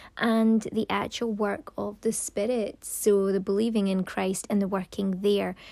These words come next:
with God, um, that Joseph really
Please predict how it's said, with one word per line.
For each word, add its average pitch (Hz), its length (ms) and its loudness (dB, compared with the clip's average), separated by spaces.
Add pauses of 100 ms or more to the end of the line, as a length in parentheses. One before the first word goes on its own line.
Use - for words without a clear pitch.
(140)
with 208 320 -2
God, 208 500 2 (420)
um, 208 400 0
that - 300 -6
Joseph 196 440 -4
really 196 400 0